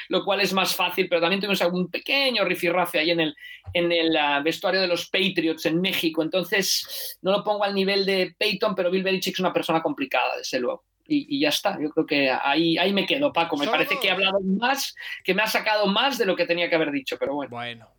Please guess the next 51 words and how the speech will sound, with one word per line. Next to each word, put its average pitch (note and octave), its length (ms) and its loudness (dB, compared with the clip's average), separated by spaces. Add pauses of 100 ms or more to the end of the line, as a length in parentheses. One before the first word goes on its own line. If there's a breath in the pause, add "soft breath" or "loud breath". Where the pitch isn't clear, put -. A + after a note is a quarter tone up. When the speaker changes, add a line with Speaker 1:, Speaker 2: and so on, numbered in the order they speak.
Speaker 2:
vale. A2 400 -12
Te, C3+ 160 -6
te - 160 -6
lo E3+ 80 4
voy G3 140 4
a G#3+ 40 6
permitir, F#3 400 -2
Rafa. C3 460 -4
Pero C#3+ 160 -4
bueno, D#3+ 240 -2
eh, D#3 160 -2
es F3 120 -4
que G#3+ 100 -6
igualmente, G#3+ 720 0
tal F3 160 0
y F#3 60 -4
como G3+ 200 -4
lo G3 140 -4
cuentas, G3 540 -2
pues, - 540 -10
eh, C3 440 -8 (160)
igu-, C#3+ 200 -12
a, D3 300 -2
a, D3+ 80 -10
parece E3 380 0
que, G#3 320 0
eh, C#3 420 -12
a, C3+ 300 -16
hasta E3 260 -8
suena G#3 280 -2
bien, F#3 420 0
quiero C#3+ 180 -6
decir. C#3 480 -8 (340 soft breath)
Yo D3+ 100 -2
buscaba F#3 260 2
un F#3 80 -6
poquito F#3 260 0
de F3+ 80 -4
carnaza F#3 480 0
para E3+ 160 2
el D3+ 160 -4
clip, G3+ 460 0
para F3+ 160 -2
sacarlo E3+ 400 0
en E3 80 -4
redes F3+ 420 2
y F3 40 -2
así, A#3+ 400 -4 (360 soft breath)
y, B2 460 -12
y C3 80 -12
nada. C#3 280 -8